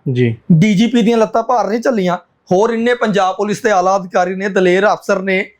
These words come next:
Speaker 1: ਹੂੰ।
Speaker 2: ਉਹਨਾਂ ਦੇ ਲੱਤਾਂ ਭਾਰ ਨਹੀਂ ਚੱਲੀਆਂ?
Speaker 1: ਹੂੰ।
Speaker 2: ਤੁਸੀਂ ਕਾਂਸਟੇਬਲ ਦੇ ਮੋਢਿਆਂ ਤੇ ਰੱਖ ਕੇ ਚਲਾ ਰਹੇ ਹੋ ਜੀ।
Speaker 1: ਬਿਲਕੁਲ।
Speaker 2: ਉਹ Facebook ਚਲਾ ਰਹੀ ਸੀ, ਉਹਨੇ ਵੀਡੀਓ ਦੇਖੀ, ਤਾਂ ਉਸ ਤੋਂ ਬਾਅਦ ਉਸਨੇ ਜਿਹੜੀ ਇਸ ਦੀ ਰਬਟ ਦਰਜ ਕਰਵਾਈ ਹੈ, ਸ਼ਿਕਾਇਤ
Speaker 1: ਹੂੰ।
Speaker 2: ਦਰਜ ਕਰਵਾਈ ਹੈ।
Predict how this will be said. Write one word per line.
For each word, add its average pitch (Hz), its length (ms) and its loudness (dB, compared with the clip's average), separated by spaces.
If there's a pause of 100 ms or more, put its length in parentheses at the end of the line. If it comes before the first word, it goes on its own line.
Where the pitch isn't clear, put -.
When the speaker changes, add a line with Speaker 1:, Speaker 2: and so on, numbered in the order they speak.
Speaker 1:
ਹੂੰ। 135 80 -4
Speaker 2:
ਉਹਨਾਂ 220 180 0
ਦੇ 226 100 -2
ਲੱਤਾਂ 214 280 -2
ਭਾਰ 202 280 -2
ਨਹੀਂ 208 120 -8
ਚੱਲੀਆਂ? 202 320 -2
Speaker 1:
ਹੂੰ। 147 260 -8
Speaker 2:
ਤੁਸੀਂ 196 180 0
ਕਾਂਸਟੇਬਲ 240 520 0
ਦੇ 262 80 2
ਮੋਢਿਆਂ 254 300 0
ਤੇ 269 120 0
ਰੱਖ 240 180 0
ਕੇ 262 100 -4
ਚਲਾ 233 240 0
ਰਹੇ 233 100 0
ਹੋ 240 80 -2
ਜੀ। 240 100 -4
Speaker 1:
ਬਿਲਕੁਲ। 139 360 -2
Speaker 2:
ਉਹ - 160 -2
Facebook 233 300 -2
ਚਲਾ 233 260 2
ਰਹੀ 254 140 -2
ਸੀ, 247 120 -2
ਉਹਨੇ 240 180 0
ਵੀਡੀਓ 220 340 0
ਦੇਖੀ, 226 320 -4
ਤਾਂ 226 100 0
ਉਸ 196 80 -4
ਤੋਂ - 100 -2
ਬਾਅਦ 226 100 0
ਉਸਨੇ 226 360 -6 (280)
ਜਿਹੜੀ 214 160 0
ਇਸ 185 100 -2
ਦੀ 220 120 0
ਰਬਟ 185 240 0
ਦਰਜ 185 320 -2
ਕਰਵਾਈ 190 280 0
ਹੈ, 190 40 0
ਸ਼ਿਕਾਇਤ 180 300 -2
Speaker 1:
ਹੂੰ। 180 80 -2
Speaker 2:
ਦਰਜ 170 260 -6
ਕਰਵਾਈ 175 320 -2
ਹੈ। 175 160 -4